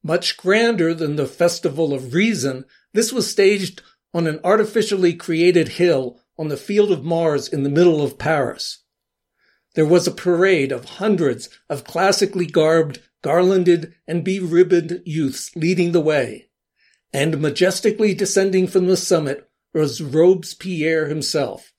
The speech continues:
enraptured and with a beatific smile upon his face. The new world of virtue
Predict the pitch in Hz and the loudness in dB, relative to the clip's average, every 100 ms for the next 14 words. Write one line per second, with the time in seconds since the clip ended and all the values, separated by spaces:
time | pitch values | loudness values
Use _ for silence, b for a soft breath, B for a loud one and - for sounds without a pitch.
0 | _ _ _ 147 147 165 180 - 151 110 | _ _ _ -6 0 0 0 -4 -10 -10
1 | - _ _ _ - 151 147 160 113 160 | -16 _ _ _ -12 -6 -4 -4 -2 2
2 | 202 190 185 185 - - 156 170 165 147 | 2 4 0 0 -6 -8 -4 0 2 2
3 | - 131 120 120 - 123 - - - _ | -2 -4 -6 -6 -6 -6 -8 -12 -16 _
4 | _ _ _ b b b _ 139 143 190 | _ _ _ b b b _ -6 0 2
5 | 214 180 160 185 170 151 - 147 127 170 | 2 2 4 6 6 2 0 -2 2 2
6 | 175 - 143 117 | 2 -2 -4 -4